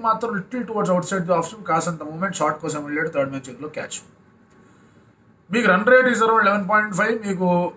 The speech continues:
తాబడతోడు కొట్టే opener అవుట్ అయిపోవడం అనేది బాగా help అవుతుంది. దాని తర్వాత మీరు చూసుకుంటే కనుక యాన్సన్ వచ్చి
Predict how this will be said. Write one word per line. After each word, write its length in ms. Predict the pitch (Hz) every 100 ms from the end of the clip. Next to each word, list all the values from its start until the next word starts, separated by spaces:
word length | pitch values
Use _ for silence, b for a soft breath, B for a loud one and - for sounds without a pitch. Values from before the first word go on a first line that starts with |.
| - _ _
తాబడతోడు 480 | 156 196 226 233 226
కొట్టే 260 | 214 202 196
opener 380 | 190 190 190 175
అవుట్ 200 | 175 180
అయిపోవడం 380 | 165 170 160
అనేది 220 | 156 170 226
బాగా 200 | 151 151
help 260 | 139 -
అవుతుంది. 160 | - - _ _ _ _ _ _ - _ _ _ _ _ 185
దాని 200 | 214 175
తర్వాత 360 | 196 226 269 269
మీరు 180 | 247 233
చూసుకుంటే 460 | 220 214 226 208
కనుక 240 | 202 220 214
యాన్సన్ 460 | 165 208 208 233
వచ్చి 360 | 294 - 233